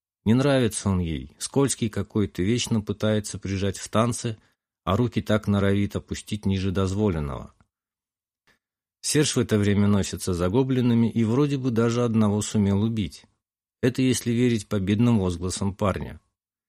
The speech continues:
«И чего я тут делаю?» — в который раз задалась вопросом девушка. Она не очень-то желала принимать участие в таком сомнительном развлечении.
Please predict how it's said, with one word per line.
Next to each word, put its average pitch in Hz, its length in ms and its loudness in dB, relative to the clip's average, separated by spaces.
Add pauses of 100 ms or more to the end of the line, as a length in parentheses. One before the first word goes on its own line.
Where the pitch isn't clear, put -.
(880)
«И 95 60 -6
чего 135 300 2
я 143 100 2
тут 131 220 -2
делаю?» — 113 560 2 (340)
в - 80 -20
который 110 380 4
раз 107 220 2
задалась 98 500 -2
вопросом 98 500 -2
девушка. 90 640 -6 (460)
Она 151 200 2
не 147 120 2
очень-то 113 440 -2
желала 107 480 2
принимать 107 540 0
участие 101 480 -2
в - 60 -12
таком 95 340 -2
сомнительном 98 680 0
развлечении. 92 880 -4